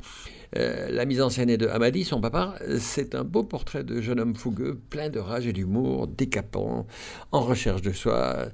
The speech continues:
ce qui n'est d'ailleurs pas le propre de sa communauté, mais je crois de tous les jeunes de son âge et à la limite de tous ceux qui sont restés jeunes. Donc c'est très dynamique, très brillant.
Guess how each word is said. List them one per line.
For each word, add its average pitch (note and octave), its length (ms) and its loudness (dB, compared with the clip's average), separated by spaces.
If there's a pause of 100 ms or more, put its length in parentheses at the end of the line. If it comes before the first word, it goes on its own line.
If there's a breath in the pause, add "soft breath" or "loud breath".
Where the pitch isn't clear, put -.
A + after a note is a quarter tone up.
(320 loud breath)
ce - 200 0
qui C3+ 320 2
n'est B2+ 300 4
d'ailleurs A2+ 320 4
pas A2 200 2
le A#2+ 180 4
propre B2 400 4
de B2 120 4
sa B2+ 180 -2
communauté, B2+ 560 0
mais D#3+ 120 4
je C3+ 80 2
crois D3 180 -4
de B2+ 100 0
tous B2+ 140 -2
les D3+ 100 2
jeunes C3 200 2
de B2 100 2
son D#3 180 -2
âge G#3 200 0
et E3 60 2
à C#3 60 2
la C3 100 4
limite E3+ 280 2
de A#2 100 0
tous A2+ 180 -8
ceux G3 220 -4
qui D#3+ 200 -6
sont F3 260 -2
restés C#3 360 -2
jeunes. G#2 180 0
Donc G3+ 200 0
c'est G3 220 -2 (360 loud breath)
très - 140 -2
dynamique, D3 500 -2 (240)
très - 460 -4
brillant. F#2 460 -4